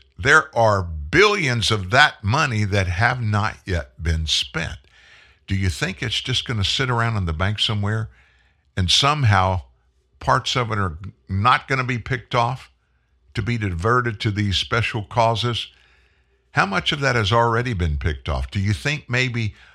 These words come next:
a dollar or two from that money was sent to Moderna and Pfizer to buy these vaccine boosters, knowing when they did that,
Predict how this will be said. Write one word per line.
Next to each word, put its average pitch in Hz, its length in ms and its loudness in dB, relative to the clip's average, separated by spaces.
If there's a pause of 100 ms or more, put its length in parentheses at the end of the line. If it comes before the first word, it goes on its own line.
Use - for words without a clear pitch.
(120)
a - 80 -6
dollar 110 540 4
or 101 80 0
two 117 340 -2
from 104 360 -2
that 101 280 0
money 117 460 0 (1300)
was 107 200 2
sent 135 340 2 (680)
to 131 120 -2
Moderna 120 680 2 (180)
and 95 160 0
Pfizer 117 720 4 (1200)
to 98 100 -4
buy 107 280 4
these 101 300 0
vaccine 101 680 0
boosters, 101 560 -4
knowing 107 840 2 (140)
when 101 180 0
they 95 140 0
did 110 380 -2
that, 69 300 -6